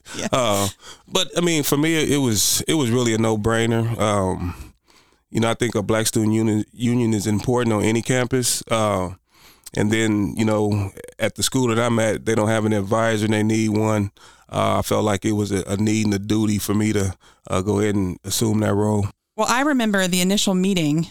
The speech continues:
Speaker 1: that you and I had, um, where you were asking, like, "What does it mean to be an advisor?" And then we had a meeting with some student leaders. And I knew instantly in our conversation with that student, like, this is the guy to advise this group because, one, you were very encouraging to those students, but you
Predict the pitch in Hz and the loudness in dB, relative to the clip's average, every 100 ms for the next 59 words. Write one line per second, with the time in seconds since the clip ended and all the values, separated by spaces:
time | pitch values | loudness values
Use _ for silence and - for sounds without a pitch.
0 | - 170 170 170 160 156 165 156 156 160 | -6 -2 0 0 0 -2 -2 -4 -4 -4
1 | 165 - 170 165 175 196 175 175 175 180 | -6 -4 -4 -2 -2 -2 -2 -2 -2 -2
2 | 175 - 175 165 160 185 180 160 170 170 | -2 -2 0 0 0 0 0 0 0 0
3 | 160 165 165 156 151 151 156 156 151 - | -2 -2 0 0 -2 -2 0 0 0 0
4 | 175 170 170 170 165 165 170 160 151 160 | 0 0 0 0 0 2 2 0 0 0
5 | - 180 160 170 170 151 156 - 175 180 | 0 0 0 0 0 0 -2 -2 0 2
6 | 196 190 - 190 - 254 254 269 214 196 | 0 0 0 0 0 0 2 0 0 0
7 | 185 208 196 185 185 185 175 170 - 180 | 0 -2 0 0 0 0 0 -2 0 0
8 | 160 160 - - 185 202 226 208 196 180 | -2 -6 -10 -10 -2 -2 0 -2 0 0
9 | 165 175 165 160 151 156 160 - 165 156 | 0 -2 -4 -2 -4 -4 -6 -6 -6 -8
10 | - 175 180 165 160 - - - - - | -10 -6 -2 0 0 -4 -10 -16 -14 -4
11 | 202 208 202 196 185 175 175 196 247 247 | 0 0 0 0 0 0 0 0 0 0
12 | 247 240 190 180 165 165 - 175 170 165 | 0 0 0 0 0 0 0 0 0 -2
13 | - 151 180 | -2 -4 -4